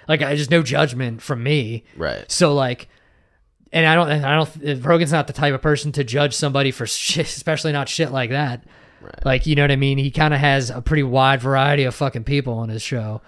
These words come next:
Speaker 1: So, like, if you're worried about being too eccentric, that's not the place to do it.
Speaker 2: Yeah.
Speaker 1: So I kinda felt bad because he,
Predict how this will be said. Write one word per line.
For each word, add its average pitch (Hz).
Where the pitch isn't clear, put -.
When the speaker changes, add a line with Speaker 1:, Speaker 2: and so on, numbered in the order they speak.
Speaker 1:
So, 156
like, 127
if 135
you're 185
worried 185
about 156
being 151
too 160
eccentric, 143
that's 147
not 147
the 120
place 139
to 117
do 120
it. 110
Speaker 2:
Yeah. -
Speaker 1:
So 180
I 170
kinda 240
felt 160
bad 160
because 151
he, 139